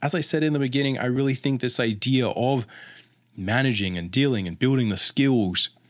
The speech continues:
to create your own projects, be they small or big. Again, start with something small. That will be the biggest thing. Start with creating,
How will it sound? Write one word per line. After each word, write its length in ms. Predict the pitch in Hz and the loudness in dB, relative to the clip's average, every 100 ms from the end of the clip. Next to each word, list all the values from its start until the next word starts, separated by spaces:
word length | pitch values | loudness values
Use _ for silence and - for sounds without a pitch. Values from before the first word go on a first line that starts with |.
| _ - | _ -4
to 160 | 143 | -2
create 400 | 127 - 113 127 | -2 -2 2 2
your 220 | 110 104 95 | 0 -2 -2
own 120 | 90 | -2
projects, 520 | - 139 98 78 - | 0 2 0 0 -4
be 160 | - 95 | -4 -4
they 140 | 82 | 2
small 500 | - - 165 135 98 | 2 2 0 0 -2
or 100 | - - | -6 -2
big. 360 | 151 151 85 - _ _ _ | 2 2 0 -10 _ _ _
Again, 180 | 110 110 | -6 -4
start 280 | - 135 147 | 0 0 2
with 100 | 127 | 0
something 240 | 135 131 | 0 2
small. 420 | - 131 131 143 - | 2 2 0 0 -4
That 120 | 113 | -6
will 160 | 110 - | -6 -6
be 80 | |
the 120 | - 135 | 0 0
biggest 340 | 110 135 - | 2 0 2
thing. 240 | 120 127 131 - - _ | 0 0 -6 -16 -20 _
Start 280 | - 143 135 | -4 0 0
with 140 | 139 | -2
creating, 420 | - 127 123 120 | 0 0 2 0